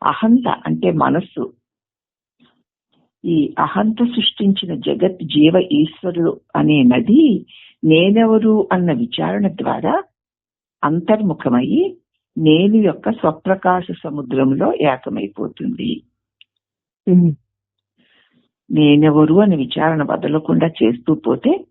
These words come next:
Speaker 1: అంతర్ముఖమైనటువంటి మనస్సు నేను యొక్క స్వయం ప్రకాశం అనే సముద్రంలో ఏకమైపోతుంది. చివరికి నేను అనే స్వయం ప్రకాశమే ఇక మిగిలి ఉంటుంది.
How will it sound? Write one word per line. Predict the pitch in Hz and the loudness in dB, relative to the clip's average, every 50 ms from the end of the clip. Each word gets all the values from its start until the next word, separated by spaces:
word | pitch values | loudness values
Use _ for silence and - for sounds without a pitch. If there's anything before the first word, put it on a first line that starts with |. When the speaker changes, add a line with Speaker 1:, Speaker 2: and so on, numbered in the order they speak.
| _ _ _ _ _ _ _ _ _ _ _ _ _ _ _ _ _ _ _ _ _ - | _ _ _ _ _ _ _ _ _ _ _ _ _ _ _ _ _ _ _ _ _ -2
Speaker 1:
అంతర్ముఖమైనటువంటి | 147 151 160 160 160 202 175 175 180 170 170 - 156 151 147 143 131 131 127 - - 127 123 120 117 117 | 0 0 0 0 0 -2 -2 0 -4 -4 -4 -2 0 0 2 2 0 0 -2 -4 -4 -6 -4 -4 -4 -4
మనస్సు | 117 - - - - - - - 330 427 539 - - _ _ _ _ _ _ _ _ _ _ _ _ - 175 | -4 -4 -4 -6 -6 -8 -8 -6 -4 -4 -4 -6 -10 _ _ _ _ _ _ _ _ _ _ _ _ -8 -2
నేను | 160 156 156 165 185 196 208 | 2 2 2 2 4 2 2
యొక్క | 208 208 202 208 202 | 2 2 0 0 -2
స్వయం | 190 190 - 151 143 143 156 170 | -2 0 2 2 4 4 2 2
ప్రకాశం | 170 - 170 170 170 - - 170 165 - 170 165 156 | 0 0 -2 -2 0 0 -2 -2 -2 -4 -4 -4 -2
అనే | 151 151 147 143 143 - _ _ _ _ _ _ _ _ _ _ - | -2 -2 -2 -4 -4 -6 _ _ _ _ _ _ _ _ _ _ -6
సముద్రంలో | 143 127 139 151 139 - 143 135 131 123 123 165 285 415 453 - _ _ - - 214 | -4 -2 -2 -2 -2 -2 0 2 2 2 2 2 0 0 -2 -4 _ _ -2 -2 -2
ఏకమైపోతుంది. | 170 - - - - - - - - - _ - - - - - - _ _ _ _ _ _ _ _ _ _ _ _ _ _ _ _ _ _ _ _ _ _ _ _ _ _ _ _ _ _ | -2 -2 -6 -10 -10 -10 -12 -16 -20 -20 _ -20 -20 -18 -18 -20 -20 _ _ _ _ _ _ _ _ _ _ _ _ _ _ _ _ _ _ _ _ _ _ _ _ _ _ _ _ _ _
చివరికి | _ _ - - - - - 240 320 311 - 233 190 185 185 | _ _ -14 -6 -4 0 0 0 0 0 -4 -2 -2 0 0
నేను | 175 170 175 175 180 190 202 220 220 220 | 0 0 0 2 2 2 2 2 2 2
అనే | 233 220 220 220 233 240 | 2 2 4 4 4 2
స్వయం | 240 - 156 135 139 156 170 180 | 2 0 -4 -4 -4 -4 -4 -6
ప్రకాశమే | 175 180 175 175 - 175 175 180 190 - 226 220 240 269 | -8 -8 -10 -8 -6 -4 -4 -4 -4 -2 0 2 2 2
ఇక | 302 294 320 | 2 2 2
మిగిలి | 294 285 247 240 240 220 214 | 4 4 6 6 6 4 4
ఉంటుంది. | 185 143 127 120 - - - 117 117 - | 2 2 -2 -2 -6 -12 -14 -14 -18 -18